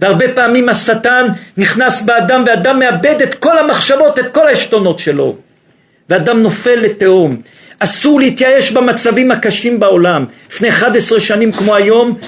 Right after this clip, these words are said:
כל האיסורים שהיה לנו בארץ ישראל זה היה היום, כמו היום לפני אחד עשרה שנים. ובאותם רגעים הקשים ביותר, אמרנו, "אנחנו שלמים עם הקדוש ברוך הוא", זה, שתי הכוחות האלה התחברו, נוריד את הראש, נעשה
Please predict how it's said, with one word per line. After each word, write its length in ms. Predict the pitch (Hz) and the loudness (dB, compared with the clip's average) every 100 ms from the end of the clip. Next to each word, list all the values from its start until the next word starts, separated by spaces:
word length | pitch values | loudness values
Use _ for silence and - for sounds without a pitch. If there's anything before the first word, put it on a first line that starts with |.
| - - | -16 -2
כל 160 | 302 | 0
האיסורים 460 | 302 180 - 247 254 | 2 0 0 0 0
שהיה 240 | - 226 | 0 2
לנו 200 | 233 214 | 2 2
בארץ 320 | 185 220 208 180 | 2 2 0 -2
ישראל 260 | - 208 | -2 0
זה 140 | 170 175 | 0 2
היה 140 | 190 180 | 2 0
היום, 320 | 175 190 180 | 0 0 -2
כמו 160 | 175 180 | -4 -2
היום 220 | 175 175 | 0 -2
לפני 180 | 160 156 | -4 -6
אחד 200 | 160 151 | -6 -8
עשרה 200 | - 160 | -8 -10
שנים. 340 | - 139 131 117 _ _ _ _ _ _ _ | -8 -10 -10 -14 _ _ _ _ _ _ _
ובאותם 440 | 156 170 208 214 254 | -2 0 0 2 0
רגעים 380 | 247 175 262 262 | 2 2 2 2
הקשים 460 | - 247 226 254 233 | 0 -2 0 0 2
ביותר, 520 | 220 180 - 180 127 - _ - | 2 0 0 2 0 -4 _ -2
אמרנו, 300 | 196 233 226 | 0 2 2
"אנחנו 260 | 220 - | 0 -2
שלמים 400 | 196 202 214 233 | -2 0 2 2
עם 120 | 233 226 | 2 0
הקדוש 400 | 226 220 214 208 | 0 0 -2 0
ברוך 280 | 214 208 | -2 0
הוא", 280 | - 233 226 - - - | 0 0 -2 -6 -18 -8
זה, 380 | 127 240 247 170 - - | -4 0 0 0 -4 -6
שתי 240 | - 254 | -4 -2
הכוחות 480 | 240 214 - 240 233 | 0 0 0 0 0
האלה 200 | 226 220 220 | 0 2 0
התחברו, 640 | 214 - 190 185 247 226 - - | -2 -2 0 2 2 2 -2 -4
נוריד 300 | 175 220 220 | 0 0 0
את 140 | 254 240 | -2 0
הראש, 360 | 233 240 - | 2 2 2
נעשה 280 | 226 185 262 | -2 0 -2